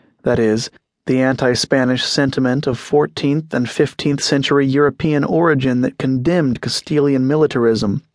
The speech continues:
Catalonian mercantilism, and the Spanish heritage of Semitic and Saracen blood.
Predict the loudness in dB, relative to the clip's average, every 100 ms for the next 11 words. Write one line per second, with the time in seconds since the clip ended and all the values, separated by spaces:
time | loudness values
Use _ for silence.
0 | _ -4 0 2 2 2 0 0 2 0
1 | 0 -2 0 0 0 0 -2 -6 -12 -18
2 | -12 -4 -2 -2 -2 0 2 0 0 2
3 | 2 0 0 0 -2 -2 0 0 0 -4
4 | -12 _ _ -4 -2 2 2 2 2 0
5 | 0 2 2 0